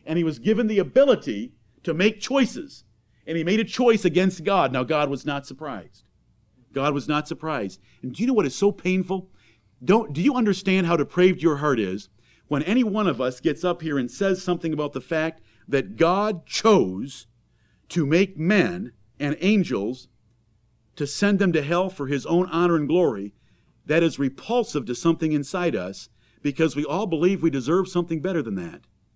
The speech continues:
as a race. But see, no one ever gets all upset about the devil. Why don't they get upset about, and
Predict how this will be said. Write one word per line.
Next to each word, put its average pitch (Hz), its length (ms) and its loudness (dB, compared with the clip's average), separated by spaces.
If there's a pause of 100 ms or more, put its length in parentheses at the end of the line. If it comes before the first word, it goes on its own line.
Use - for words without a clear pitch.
(260)
as 143 160 0
a 147 60 0
race. 160 440 -2 (640)
But 139 100 -4
see, 196 180 0
no 190 180 2
one 247 180 2
ever 185 240 0
gets 160 260 0
all 202 240 -6
upset 240 380 -4
about 147 240 -4
the - 80 -2
devil. 220 400 -4 (600)
Why 262 160 -4
don't 302 180 -4
they 190 80 0
get 170 160 4
upset 190 240 -4
about, 190 120 -10
and 143 100 -12